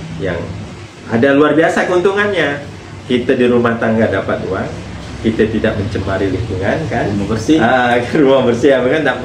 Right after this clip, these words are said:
Speaker 1: tidak mencemari lingkungan lah, ya. Nah, juga kita dukung orang-orang baik untuk melakukan perbaikan, ya.
Speaker 2: Iya.
Speaker 1: Jadi, jadi sampah ini bukan, bukan jadi anu, jadi,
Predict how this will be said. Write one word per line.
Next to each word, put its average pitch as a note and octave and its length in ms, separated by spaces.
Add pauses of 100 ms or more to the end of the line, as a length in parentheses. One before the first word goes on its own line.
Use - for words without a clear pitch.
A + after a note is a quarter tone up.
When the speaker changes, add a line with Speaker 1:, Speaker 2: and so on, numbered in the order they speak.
(120)
Speaker 1:
tidak A#2+ 240
mencemari B2 500
lingkungan C3 400
lah, A#2 140
ya. C3 160 (480)
Nah, - 180
juga B2 460
kita F#3 340
dukung F3 380 (340)
orang-orang C#3 460
baik C3+ 240
untuk C#3 240
melakukan C3+ 320
perbaikan, A#2+ 480 (400)
ya. B2 80
Speaker 2:
Iya. G#2 440 (140)
Speaker 1:
Jadi, B2 220 (240)
jadi D#3 240
sampah B2 480
ini F3 240
bukan, A2 400
bukan A2 240
jadi G#2+ 400
anu, - 160
jadi, A#2 480